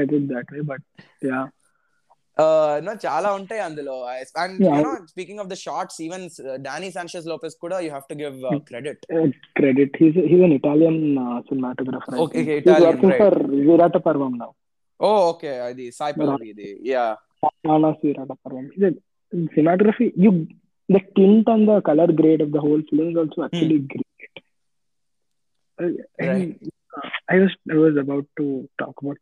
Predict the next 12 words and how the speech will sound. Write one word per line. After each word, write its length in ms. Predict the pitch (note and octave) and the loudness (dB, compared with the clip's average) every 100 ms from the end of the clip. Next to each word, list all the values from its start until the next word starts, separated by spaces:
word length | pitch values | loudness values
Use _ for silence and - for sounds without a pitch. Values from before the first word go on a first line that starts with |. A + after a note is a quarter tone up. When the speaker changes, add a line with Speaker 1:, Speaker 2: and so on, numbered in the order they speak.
| C3+ | -16
Speaker 1:
something 260 | C3 C#3 B2+ | -12 -10 -8
else 140 | A#2+ - E3 | -10 -10 -8
too. 100 | - | -4
Speaker 2:
<laughs> 240 | D#3 D3+ | -6 -6
Speaker 1:
I 60 | B2+ C3+ | -12 -12
just 120 | - F#3 _ - - | -18 -20 _ -20 -10
forgot. 360 | C3+ C3 B2 - _ _ _ _ _ | -6 -6 -8 -14 _ _ _ _ _
Speaker 2:
<laughs> 100 | B2+ - - | -20 -18 -2
Uh, 160 | D3+ C3 F3 | -2 0 0
it's 260 | D3+ - | 0 2
okay. 520 | D#3 D#3+ D#3+ C#3+ E3+ - | 2 2 0 0 0 -2
But, 300 | D3+ D3+ D#3 | -4 -2 -2